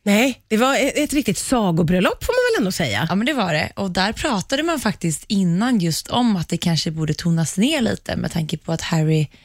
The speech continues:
Speaker 2: ändå står ganska så långt bak i tronföljden. Om man tittar på hans storebror William, det var ju liksom århundradets
Speaker 1: Mm.
Speaker 2: bröllop när
Speaker 1: Som
Speaker 2: han
Speaker 1: det väl
Speaker 2: gifte sig
Speaker 1: ska
Speaker 2: med Kate.
Speaker 1: vara.
Speaker 2: Som det ska vara.
Speaker 1: Ja, ja.
Speaker 2: Eh, men det är ju dyrt med bröllop.
Speaker 1: Ja.
Speaker 2: Det kostar väldigt mycket skattemedel.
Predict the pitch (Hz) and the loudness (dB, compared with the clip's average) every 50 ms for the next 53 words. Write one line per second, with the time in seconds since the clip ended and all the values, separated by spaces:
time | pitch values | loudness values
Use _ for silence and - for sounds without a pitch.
0 | - - - 160 156 160 151 - - 160 - 165 147 135 - 165 151 - 160 147 | -10 -2 0 0 2 0 0 -2 -2 -4 -2 -2 -2 -2 -2 -4 -4 -2 0 0
1 | 151 147 139 - - 160 175 170 170 165 - - 165 - - 185 185 180 160 - | 0 0 -2 -2 0 0 2 2 2 0 0 -2 -4 -2 2 2 2 2 2 2
2 | - 175 165 165 160 165 160 160 160 165 - - - - - - - - - 170 | 2 2 2 2 4 4 4 4 4 4 2 0 -6 -10 -10 -12 -10 -4 0 2
3 | 156 - 175 156 170 156 - 165 160 147 - 185 170 160 160 185 196 175 170 202 | 4 4 4 4 2 2 4 4 4 4 4 4 2 4 4 4 4 4 6 4
4 | 202 180 156 147 143 151 151 170 165 165 151 147 143 - - 151 139 - 170 165 | 4 4 4 2 2 2 2 2 2 4 2 2 0 2 0 0 0 2 2 2
5 | 156 156 151 139 160 151 147 151 151 147 151 - - - - 233 208 180 160 156 | 4 4 4 4 4 4 2 2 0 0 0 -2 -2 -2 2 4 4 4 4 2
6 | - 156 175 160 156 170 180 - - - 160 262 254 254 254 247 240 202 - 165 | 2 2 2 2 2 0 0 -2 -2 0 0 2 4 2 2 2 0 0 0 2
7 | - 220 302 285 190 175 175 170 202 - - - 233 208 202 190 - - 175 165 | 2 2 4 2 2 0 -2 -2 -4 -4 -2 0 0 2 0 0 -2 -2 -2 0
8 | 160 - 175 156 156 - - 185 170 - - - - - 190 185 170 165 - - | 0 0 0 -2 -2 -2 -2 -2 -2 -2 -6 -8 -4 -2 0 0 0 0 -2 -4
9 | - - 208 208 214 220 196 208 208 214 170 190 247 381 - - 370 277 247 170 | -4 -2 0 0 2 2 2 2 2 2 2 2 0 0 -2 -4 -2 0 0 0
10 | - - - - - 190 185 175 175 175 202 190 214 202 - 208 190 190 196 220 | -2 -4 -10 -8 -2 0 0 0 0 0 -2 -2 -2 -2 -2 0 -2 0 0 -2
11 | 240 - 254 - - 262 - - 196 185 180 185 190 175 175 175 196 226 277 | -2 -4 -4 -2 -2 -4 -2 0 0 0 2 2 2 0 2 0 0 0 -2